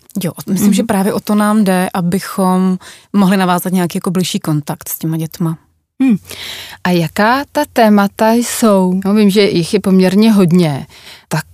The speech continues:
Speaker 2: eh, jestli bys mohla vyjmenovat, eh, aspoň některá, třeba ty, které jsou nějak nejčastější.
Speaker 1: Mhm. Tak, eh, ty témata se týkají dospívání, vztahů, rodiny, různých odlišností,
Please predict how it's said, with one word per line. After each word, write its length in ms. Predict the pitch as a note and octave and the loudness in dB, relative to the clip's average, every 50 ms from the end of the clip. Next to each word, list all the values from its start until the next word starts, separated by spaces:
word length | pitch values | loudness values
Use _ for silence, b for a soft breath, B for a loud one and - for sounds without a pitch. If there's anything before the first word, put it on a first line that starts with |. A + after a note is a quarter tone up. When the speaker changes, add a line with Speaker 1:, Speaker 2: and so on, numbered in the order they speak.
| - | -2
Speaker 2:
eh, 180 | F3+ F3 E3+ E3+ | 0 0 2 0
jestli 300 | E3 E3 D#3+ - - F3 | 0 -2 -4 -4 -4 -4
bys 180 | E3+ F#3+ - | -4 -4 -2
mohla 300 | - G3 F#3+ F#3+ G3+ G3+ F#3 | 0 0 2 2 2 0 -2
vyjmenovat, 760 | E3+ D#3+ F#3 F3+ F3+ F3+ F#3 F#3 F#3 F3+ F#3 F#3+ F#3+ F#3 - | -2 -2 0 2 4 4 4 4 4 4 2 2 0 0 0
eh, 220 | G3+ F#3+ F#3 F#3 | 0 0 2 0
aspoň 500 | - - - - - - G#3 G#3+ A#3 A#3+ - - | -2 -4 -8 -10 -6 -2 0 2 2 0 0 0
některá, 840 | F#3+ G3+ G3 F3+ - - - - F3+ D#3+ D#3 C#3+ C#3 C3+ C#3 D3+ E3 B B B B B B B | 2 2 2 2 0 -4 -4 -2 -2 -2 -2 -2 -4 -6 -6 -8 -12 B B B B B B B
třeba 300 | - - - E3+ D#3+ F3 E3+ - - _ | -8 -6 -4 -2 -2 -2 -4 -6 -12 _
ty, 160 | - D#3 D3+ | -6 -6 -6
které 300 | - - - - D#3+ E3+ E3 | -6 -8 -10 -6 -6 -6 -6
jsou 200 | D#3+ - - E3 | -6 -8 -8 -6
nějak 280 | D#3+ D#3 D3 - - | -6 -6 -6 -6 -2
nejčastější. 960 | F#3 E3+ E3 - - G3+ F3 - - E3 D#3+ E3 D#3+ - - - F3 E3 D#3 - _ _ _ _ F#3+ | 0 0 0 2 0 -2 -2 0 -2 -2 -2 -2 -2 -6 -6 -6 -4 -6 -6 -8 _ _ _ _ -4
Speaker 1:
Mhm. 380 | G#3+ G3 G#3 F3 D3+ D#3 D#3 F3 - B B B B B B B B _ | -4 -2 -2 -2 -2 -4 -6 -8 -12 B B B B B B B B _
Tak, 120 | - D3+ - - | -12 -10 -6 -4
eh, 40 | G3 F#3+ F#3 F3+ F3+ F#3 F#3 F#3 E3 - | -2 0 0 0 0 0 0 -2 -4 -4
ty 120 | _ G#3 G3 | _ -6 -2
témata 360 | - E3 E3 F3+ F#3+ - G#3+ | 0 0 0 0 -2 -2 -4
se 160 | - - A3+ | -4 -4 -6
týkají 580 | - - G#3 F#3 - A3 G3+ F#3 D#3 D#3 D3+ D#3 | -4 -4 -6 -4 -2 -2 -2 0 -2 -2 -4 -6
dospívání, 1080 | D3 - E3+ - - - - A3+ A#3 B3 A#3 A3+ A3 G#3+ G#3 G#3 G#3 G#3 G3+ G3 G3 F#3+ | -6 -6 -6 -6 -6 -4 -2 -2 0 0 0 0 0 0 -2 0 0 0 0 -2 -2 -4
vztahů, 760 | - - - - F3+ E3 C#3 F#3 F3+ F3+ F3+ E3+ F3 F3+ B B B B B B - | -6 -8 -6 -6 -6 -2 -2 -2 -2 -2 -2 -2 -4 -4 B B B B B B -4
rodiny, 720 | F#3 F3 E3+ D#3 D#3 F3 F3+ F3 F3 F3 E3+ E3+ E3+ F3 B B B B B B | -2 -2 0 0 0 2 2 2 2 2 0 0 -2 -4 B B B B B B
různých 280 | - F3 D#3 F#3+ F#3 - - | -8 -4 -2 -2 -2 -2 -6
odlišností, 920 | F#3 D3 D3+ G#3+ - - - G#3 F#3+ - - - - G3 F#3+ F#3+ F#3 F#3 | -8 -4 -4 -4 -4 -2 -4 -2 -4 -4 -6 -4 -4 -2 -2 -2 -2 -4